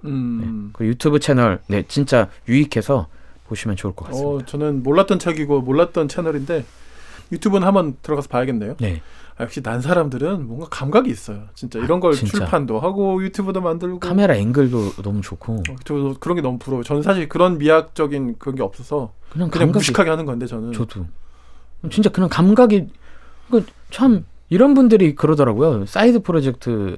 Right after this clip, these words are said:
Speaker 2: 한다. 근데 나의 사이드 프로젝트 왜 이렇게 초라해 보이고 <laughs> 저분들은
Speaker 1: 아니야,
Speaker 2: 사이드
Speaker 1: 비교하면 안 돼,
Speaker 2: 프로젝트인데
Speaker 1: 비교하면 안 돼.
Speaker 2: 로지텍하고 해. <laughs>
Speaker 1: 뭐,
Speaker 2: 그래서
Speaker 1: 뭔 택이요?
Speaker 2: 로지텍.
Speaker 1: 로지텍이 뭐, 뭐예요?
Speaker 2: 로지텍 그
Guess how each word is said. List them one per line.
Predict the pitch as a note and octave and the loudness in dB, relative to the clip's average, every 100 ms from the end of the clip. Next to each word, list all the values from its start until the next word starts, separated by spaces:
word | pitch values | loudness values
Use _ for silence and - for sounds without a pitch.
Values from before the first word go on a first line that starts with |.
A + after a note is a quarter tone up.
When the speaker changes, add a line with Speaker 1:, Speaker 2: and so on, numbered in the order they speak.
| - | -10
Speaker 2:
한다. | - C#3 G2 E2+ - - - - | -6 -4 -2 -6 -8 -20 -20 -12
근데 | C3 A#2+ | -4 2
나의 | C3+ E3 | 4 4
사이드 | F#3+ G#3 F#3+ | 4 2 0
프로젝트 | D#3 - D#3 - | -4 -2 -2 2
왜 | B2 | 0
이렇게 | - C3+ | 0 -4
초라해 | - G3+ G3 F3 - | 0 2 4 4 2
보이고 | D#3 - - - - - | 0 -2 -8 -12 -12 -2
<laughs> | G#4+ D4 | 0 2
저분들은 | B3+ G#3 A3 G#3 - A3+ | 2 4 4 4 4 2
Speaker 1:
아니야, | B2+ C#3 D#3+ | 0 -2 4
Speaker 2:
사이드 | B3 C#4 | 4 6
Speaker 1:
비교하면 | B3+ A3+ C#4 | 6 8 8
안 | A#3+ | 6
돼, | |
Speaker 2:
프로젝트인데 | B3 B3 A3+ | 6 6 6
Speaker 1:
비교하면 | |
안 | G3+ | 8
돼. | E3 | 8
Speaker 2:
로지텍하고 | G3 A3 B3+ B3 E3 D#3+ | 6 6 8 6 6 8
해. | D3 D#3 - - - - | 8 6 0 -10 -8 -8
<laughs> | - - - G#4+ G3 | -8 -10 -4 -4 0
Speaker 1:
뭐, | E3 | 2
Speaker 2:
그래서 | D#3+ | 2
Speaker 1:
뭔 | C#3 D#3+ | 0 -2
택이요? | D#3+ C#3 B3 | -2 -6 -6
Speaker 2:
로지텍. | A#2 B2 C3 - D#2+ - - | -2 -2 -2 -6 -10 -10 -8
Speaker 1:
로지텍이 | D#3+ - E3 | -6 -4 -6
뭐, | A#2+ - - | -6 -12 -12
뭐예요? | A#2+ A#2+ | -8 -4
Speaker 2:
로지텍 | G3 G#3 G3 E3 | -2 -2 -2 -2
그 | - C3+ | -2 -4